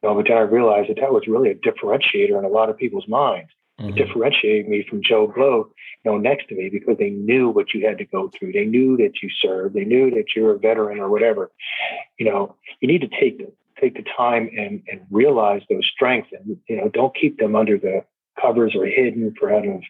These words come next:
Speaker 1: I don't know, embarrassment or thinking you're gonna be, you know, you know, bragging or anything like that. Um, realize that you are different, um, and, and, and celebrate that.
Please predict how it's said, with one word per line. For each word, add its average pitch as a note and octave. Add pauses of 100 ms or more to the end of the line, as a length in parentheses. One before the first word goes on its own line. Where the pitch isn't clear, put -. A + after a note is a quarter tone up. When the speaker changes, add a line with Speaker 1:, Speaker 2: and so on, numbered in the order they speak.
(580)
Speaker 1:
I A#2
don't A2
know, G2
embarrassment G#2
or F#2+
thinking G#2+
you're G2+
gonna G2
be, G2+
you G#2+
know, F#2 (1200)
you G#2
know, E2+ (520)
bragging G#2
or F#2+
anything G2
like F#2
that. G2+ (720)
Um, G2 (1200)
realize A#2
that -
you G#2+ (100)
are A2 (220)
different, G#2 (680)
um, F#2 (720)
and, G2+
and, F#2+
and A2+
celebrate G2
that. -